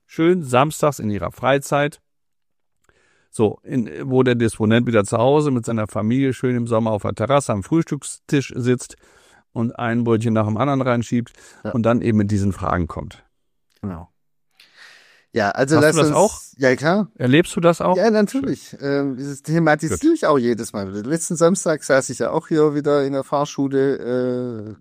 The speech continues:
Speaker 2: äh, und hab das gemacht. Und das ist, ist auch immer mein Entree. Ich meine, es kommt ja auch schon oft, wenn die, die Ersten kommen, so, äh, Viertelstunde, dreißig Minuten vor Beginn, kommen rein und, "Ach, wie schön, dass wir wieder samstags hier sind" und so.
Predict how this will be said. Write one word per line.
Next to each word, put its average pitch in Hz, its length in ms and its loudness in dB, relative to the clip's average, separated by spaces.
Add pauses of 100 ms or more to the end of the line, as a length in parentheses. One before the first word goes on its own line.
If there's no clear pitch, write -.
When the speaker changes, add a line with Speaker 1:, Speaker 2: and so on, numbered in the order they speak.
(120)
Speaker 2:
äh, - 40 -20
und 123 160 -6
hab 131 140 -4
das - 220 -4
gemacht. 135 400 -4
Und 117 220 -6
das 123 160 -10
ist, - 280 -14 (180)
ist 160 140 -4
auch 160 140 4
immer 170 160 4
mein 143 240 2
Entree. 131 500 0
Ich - 440 -14
meine, 117 160 2
es - 60 -8
kommt 131 200 0
ja 131 100 6
auch 107 140 2
schon 107 200 -6
oft, 120 280 -6
wenn 113 140 -2
die, 107 140 -4
die 104 380 -10
Ersten 123 320 -4
kommen, 113 240 -2
so, 110 280 -4 (500)
äh, 104 380 -2
Viertelstunde, 110 840 -2
dreißig 110 580 -4
Minuten 117 460 -2
vor 110 280 -4
Beginn, 123 440 -2
kommen 107 180 -2
rein 117 300 6
und, 113 80 0
"Ach, 147 260 4
wie 123 100 -4
schön, 123 280 2
dass 113 160 -2
wir 113 160 -4
wieder 110 180 -6
samstags 113 500 -4
hier 120 180 -6
sind" 113 220 -4
und 107 140 -6
so. 107 240 -6